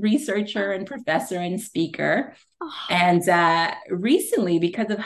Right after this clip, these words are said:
Speaker 1: all of this community engagement, I, I see that there really is an appetite in the community to better understand our brain. And how we can support our mental health, um, I went back to school to get a certification in life coaching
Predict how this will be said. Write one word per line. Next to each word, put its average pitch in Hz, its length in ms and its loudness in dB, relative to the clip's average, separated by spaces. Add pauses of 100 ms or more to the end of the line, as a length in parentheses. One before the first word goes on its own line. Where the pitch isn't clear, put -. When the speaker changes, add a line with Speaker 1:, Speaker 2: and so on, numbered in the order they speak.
(140)
Speaker 1:
all 220 240 4
of 240 120 2
this 185 200 -4
community 180 520 0
engagement, 160 640 0
I, 156 200 -4
I 156 80 -2
see 202 260 -4
that 190 220 0
there 165 160 4
really 180 320 4
is 160 100 0
an 156 100 0
appetite 175 520 -2
in 170 80 0
the 180 80 -2
community 180 400 -2
to - 100 -12
better 170 240 -2
understand 170 400 -4
our 147 100 -4
brain. 185 600 -4 (840)
And 175 140 0
how 185 200 4
we 190 120 4
can 170 180 0
support 175 360 -2
our 160 140 4
mental 156 360 2
health, 214 460 2 (260)
um, 196 480 2
I 180 420 2
went 170 260 -2
back 302 280 -4
to 294 100 0
school 226 380 0
to 220 100 -4
get 185 180 0
a 180 60 0
certification 196 760 -2
in 175 100 -4
life 170 280 -2
coaching - 680 -4